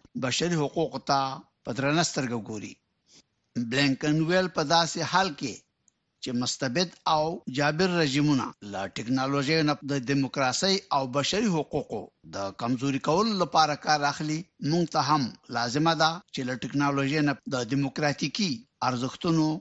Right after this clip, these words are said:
او نورمونو د بقا په غرض کار واخلو. بلینکن ویل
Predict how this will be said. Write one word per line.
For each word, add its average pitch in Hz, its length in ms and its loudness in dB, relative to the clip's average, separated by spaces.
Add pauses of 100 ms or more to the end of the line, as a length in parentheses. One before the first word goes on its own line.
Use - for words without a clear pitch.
(160)
او 127 60 4 (100)
نورمونو 147 480 2 (260)
د 143 160 -2
بقا 175 320 4
په 147 140 0
غرض 135 340 0 (340)
کار 143 220 4
واخلو. 104 360 -4 (1000)
بلینکن 127 540 0
ویل 165 320 2